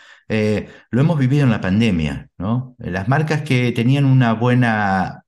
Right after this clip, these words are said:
una buena relación, eh, que no, que no han defraudado en la oferta, en la propuesta de valor, que han cumplido con sus audiencias, que se han mostrado de algún modo,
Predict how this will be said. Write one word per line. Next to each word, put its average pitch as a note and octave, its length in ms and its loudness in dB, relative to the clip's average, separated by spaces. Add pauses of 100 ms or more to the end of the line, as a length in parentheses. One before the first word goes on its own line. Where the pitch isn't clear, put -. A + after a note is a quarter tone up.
una C3+ 140 -2
buena C#3 260 0
relación, A2 800 -2 (500)
eh, F2 260 -6
que F#2+ 100 -4
no, G#2 640 0 (320)
que F#2 140 -8
no F#2 120 -2
han F#2+ 720 -2 (100)
defraudado F#2+ 640 -4
en G2 100 -2
la F2 80 -2
oferta, F#2 600 -4
en E2+ 120 -6
la E2 100 -4
propuesta F#2 400 -6
de F2 80 -2
valor, F#2+ 460 -2 (420)
que G2 100 -6
han F2+ 100 -2
cumplido A2+ 480 0
con D#2 140 -4
sus D#2 220 -10
audiencias, E2 800 -4 (380)
que F#2+ 220 -2
se B2 120 -4
han A#2+ 80 4
mostrado A#2 760 2
de G2 100 -4
algún G2+ 220 0
modo, G#2 440 0